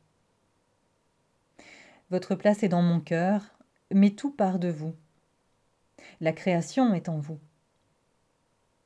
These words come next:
L'espace divin dans lequel vous devez évoluer favorisera la consécration de votre planète. Il n'y a pas lieu de faire la guerre, d'avoir cette volonté de détruire ou de supprimer la vie.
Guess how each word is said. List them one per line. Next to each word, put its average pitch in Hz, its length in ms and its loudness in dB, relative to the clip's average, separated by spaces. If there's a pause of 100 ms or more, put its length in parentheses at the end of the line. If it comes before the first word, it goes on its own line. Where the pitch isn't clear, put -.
(640)
L'espace 190 380 2
divin 233 360 4
dans 196 120 6
lequel 214 360 4
vous 170 100 -2
devez 185 420 4
évoluer 196 640 4 (320)
favorisera 233 720 4
la 196 120 4
consécration 202 920 0
de 196 160 0
votre 185 280 -2
planète. 147 600 -6 (1500)
Il 165 80 -2
n'y 165 100 0
a 165 60 0
pas 175 140 4
lieu 202 280 4
de 180 120 2
faire 160 220 -2
la 151 140 0
guerre, 190 580 2 (140)
d'avoir 180 400 2
cette 165 280 -4
volonté 175 600 0
de 180 180 -4
détruire 185 640 0
ou 170 80 0
de 165 140 -2
supprimer 165 540 -4
la 156 120 -2
vie. 151 280 -4